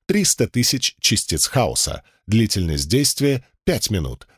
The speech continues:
Продление: сто тысяч частиц хаоса в минуту. Навыки.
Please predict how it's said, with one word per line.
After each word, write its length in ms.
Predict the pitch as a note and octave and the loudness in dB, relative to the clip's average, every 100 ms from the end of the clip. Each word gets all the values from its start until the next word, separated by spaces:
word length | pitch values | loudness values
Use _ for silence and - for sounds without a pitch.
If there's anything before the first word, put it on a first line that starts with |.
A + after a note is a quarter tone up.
| - | 0
Продление: 640 | A#2 A#2 D3+ D3 C#3 B2+ - | 2 4 4 2 0 -2 -2
сто 320 | - - C#3+ | -2 2 0
тысяч 500 | - D3+ D#3+ - - | 2 0 0 -2 0
частиц 480 | - A#2 - G#2 - | 0 0 -2 -2 0
хаоса 400 | G2+ F2 - F#2+ | 0 0 0 0
в 80 | |
минуту. 460 | G#2+ A#2+ F2 - - _ _ _ - | 0 0 -2 -8 -16 _ _ _ 0
Навыки. 540 | D#3 C#3 D#2+ - - | 2 0 -4 -10 -14